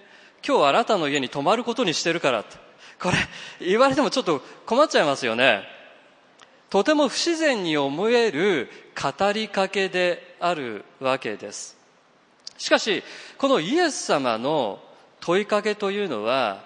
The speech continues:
当時の王室が権威を持って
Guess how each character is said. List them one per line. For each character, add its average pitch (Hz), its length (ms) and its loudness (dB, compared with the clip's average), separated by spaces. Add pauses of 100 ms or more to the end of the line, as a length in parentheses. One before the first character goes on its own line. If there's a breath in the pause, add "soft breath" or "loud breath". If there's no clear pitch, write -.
(460 loud breath)
当 294 200 0
時 208 120 -2
の 135 280 -2
王 254 300 2
室 247 280 -6
が 240 240 0
権 294 520 -4
威 190 60 -2
を 143 100 0
持 151 160 -4
っ - 20 -18
て 151 520 -2